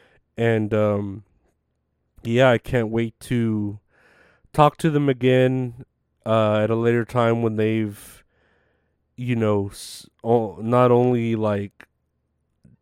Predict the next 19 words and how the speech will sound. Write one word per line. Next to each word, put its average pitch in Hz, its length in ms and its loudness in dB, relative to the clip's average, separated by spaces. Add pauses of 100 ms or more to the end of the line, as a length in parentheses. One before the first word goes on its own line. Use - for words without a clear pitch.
(140)
time 123 340 0
has 113 120 -4
passed, 113 600 0
but, 104 340 -2 (640)
and 113 160 -6
they've 107 200 -2
maybe 113 360 -2
learned 110 400 0
more, 110 320 2
but 104 180 -6
they've 107 220 -4
succeeded 110 840 -6 (440)
even 135 380 2
more 123 380 6
in 110 320 2
what 110 260 -2
they're 107 160 0
doing, 110 680 0
and 104 540 -4